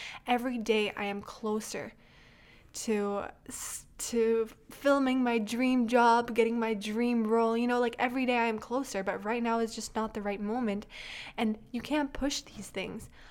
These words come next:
All you can do is just kinda sit back, surrender,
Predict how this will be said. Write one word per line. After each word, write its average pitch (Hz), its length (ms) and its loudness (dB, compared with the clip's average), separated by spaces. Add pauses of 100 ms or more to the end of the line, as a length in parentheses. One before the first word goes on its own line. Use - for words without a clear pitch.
(120)
All 240 160 0
you 285 120 0
can 277 180 -2
do 247 160 4
is 233 120 2
just - 120 -8
kinda 220 240 -2
sit 277 320 -2
back, 226 360 4
surrender, 208 720 -2